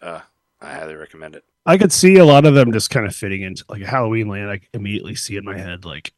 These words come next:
Speaker 2: the, the monsters that would fit there.
Speaker 1: Yeah, th-, I mean, there's, like, yeah, there's the zombie monsters, and there's, like, the hands, like, the hands that come out of the ground, and
Speaker 2: Mm-hmm.
Speaker 1: there's, like, the
Speaker 2: Like
Speaker 1: ske-,
Speaker 2: the witch ghosts.
Speaker 1: there's the skeleton ones and the ghosts, and I mean, there's, there's a bunch of, like, that type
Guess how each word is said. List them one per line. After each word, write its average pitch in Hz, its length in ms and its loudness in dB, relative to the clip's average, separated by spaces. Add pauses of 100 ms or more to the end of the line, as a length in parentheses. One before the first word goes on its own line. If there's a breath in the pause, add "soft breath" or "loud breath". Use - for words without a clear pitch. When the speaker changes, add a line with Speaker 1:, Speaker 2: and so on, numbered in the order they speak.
(140)
Speaker 2:
the, 98 220 -6
the 117 200 -4
monsters 135 500 2
that 131 120 4
would 120 120 0
fit 113 300 -2
there. 101 420 -8 (260 loud breath)
Speaker 1:
Yeah, 120 260 2
th-, 135 160 -2
I 135 60 -6
mean, 135 140 -4
there's, 143 200 -6
like, 117 220 -4
yeah, 113 120 2
there's 110 180 -4
the 123 120 -8
zombie 101 340 -2
monsters, 92 640 -4
and 87 120 -14
there's, 85 200 -8
like, 85 160 -6
the - 80 -12
hands, 92 800 -8
like, 78 140 -14
the - 80 -20
hands 90 180 -14
that - 80 -18
come 87 160 -14
out 82 100 -10
of 80 60 -14
the 85 60 -18
ground, 85 400 -6
and 131 80 4
Speaker 2:
Mm-hmm. 110 80 0
Speaker 1:
there's, 95 180 -4
like, 87 180 -8
the - 120 -20 (280 soft breath)
Speaker 2:
Like 135 240 4
Speaker 1:
ske-, 143 40 2
Speaker 2:
the 120 100 4
witch 110 300 0
ghosts. 110 240 -4
Speaker 1:
there's 123 180 -2
the 113 80 -8
skeleton 127 560 -2
ones 110 460 -6
and 101 80 -14
the 95 60 -12
ghosts, 98 600 -6
and 107 160 -12
I 139 100 -4
mean, 143 160 -8
there's, 160 140 -4
there's 190 220 -2
a 147 60 -6
bunch 110 320 -2
of, 87 140 -10
like, 85 360 -6
that 82 280 -14
type 85 340 -16